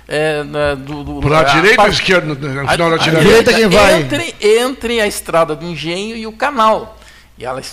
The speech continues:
Speaker 1: ela começa um pouco pra cá do, do Veleiros. Aí quando chega próxima à, à Chácara da Brigada, ela vira à esquerda e sai na Ferreira Viana, não é isso?
Speaker 3: Isso.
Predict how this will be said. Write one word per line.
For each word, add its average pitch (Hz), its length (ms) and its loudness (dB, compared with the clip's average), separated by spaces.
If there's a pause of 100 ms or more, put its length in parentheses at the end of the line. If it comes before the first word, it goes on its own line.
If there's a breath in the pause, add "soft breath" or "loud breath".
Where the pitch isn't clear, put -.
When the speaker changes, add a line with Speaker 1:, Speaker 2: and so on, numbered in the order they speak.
Speaker 1:
ela 143 200 -4
começa 165 460 -2
um 196 60 -8
pouco - 280 -10
pra 196 200 -2
cá 175 300 -2
do, 196 420 -12
do 175 100 -10
Veleiros. 214 580 -2 (300 soft breath)
Aí 135 240 -2
quando 170 200 -8
chega 156 320 -4
próxima 143 680 -4
à, 127 360 -6
à 110 40 -18
Chácara 127 360 -4
da 139 100 -4
Brigada, 196 420 -2
ela 196 140 -4
vira 131 240 -8
à - 20 -6
esquerda 196 520 -6
e - 60 -14
sai 175 320 -2
na 214 280 -8 (360 loud breath)
Ferreira 160 320 -2
Viana, 240 280 0
não 117 80 -6
é 131 80 -4
isso? 147 220 0
Speaker 3:
Isso. - 220 -12